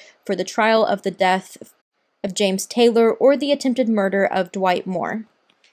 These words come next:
Now you must be wondering, where is Blanche Taylor Moore? Since her arrest, and since she was sentenced to death on November sixteenth, nineteen ninety,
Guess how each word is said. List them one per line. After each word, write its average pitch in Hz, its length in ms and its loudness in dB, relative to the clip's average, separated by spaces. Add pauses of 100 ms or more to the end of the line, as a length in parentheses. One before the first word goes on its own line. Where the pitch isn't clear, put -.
Now 262 80 0
you 320 160 0
must 285 160 -2
be 285 100 -2
wondering, 208 480 0
where 208 300 0
is 233 180 0
Blanche 202 380 -4
Taylor 202 320 -2
Moore? 190 460 -2 (840)
Since 302 320 0
her 311 160 4
arrest, 208 640 2 (560)
and 208 160 0
since 269 420 0
she 233 220 -6
was 208 180 -2
sentenced 269 420 -6
to - 40 -4
death 208 400 2
on 208 140 -2
November 214 400 0
sixteenth, 208 640 -4
nineteen 196 400 -4
ninety, 196 540 -2